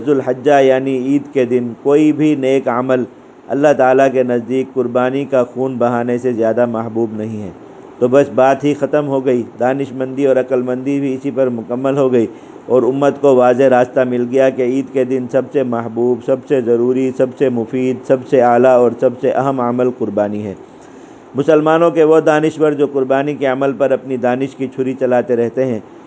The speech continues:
ان بد نصیبوں سے اتنی گزارش ہے کہ بات ختم ہو چکی ہے۔ اب فضول باتیں کر کے کیوں اپنی آخرت برباد کرتے ہو؟ قربانی کرو، قربانی۔ اگر دل میں جذبہ ہے تو اپنے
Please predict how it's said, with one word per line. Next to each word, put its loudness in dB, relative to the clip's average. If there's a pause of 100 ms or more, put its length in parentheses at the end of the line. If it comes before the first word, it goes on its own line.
(160)
ان -2
بد 2
نصیبوں 2
سے 4
اتنی -4
گزارش 4
ہے 4
کہ 0
بات 2
ختم 0
ہو -2
چکی -2
ہے۔ 2 (400)
اب 0
فضول 2
باتیں 2
کر 0
کے -4
کیوں -4
اپنی -4
آخرت -2
برباد 0 (120)
کرتے -4
ہو؟ -8 (420)
قربانی -2
کرو، 2
قربانی۔ -2 (420)
اگر 0
دل 0
میں 0
جذبہ 2
ہے 4
تو 0
اپنے -2